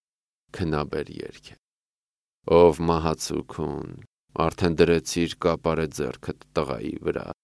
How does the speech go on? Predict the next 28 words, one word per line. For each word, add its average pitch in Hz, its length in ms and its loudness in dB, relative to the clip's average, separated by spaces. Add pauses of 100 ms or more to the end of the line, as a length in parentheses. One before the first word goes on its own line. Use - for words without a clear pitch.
(240)
որ 104 100 10
նվագում 90 600 0
է 85 40 -2
այժմ 80 460 -4
քեզ - 360 -8
համար։ - 680 -12 (640)
Բարի 80 360 0
գիշեր - 440 -8
քեզ, 73 300 -8
իմ 53 140 -8
ազնիվ - 420 -12
տղա։ 50 320 -16 (1300)
Ես 78 180 4
այն 85 180 2
աստիճան 82 500 -2
անգութ 87 400 0
չեմ 104 400 -4
լինի, 87 240 -2
որ 65 240 -6
քեզ 65 300 -4
արթնացնեմ, 65 840 -8
եթե 73 300 -2
գլուխդ 78 480 0
մի 78 180 -4
փոքր - 420 -2
էլ 71 160 2
թե - 240 -4
քեզ 90 360 -2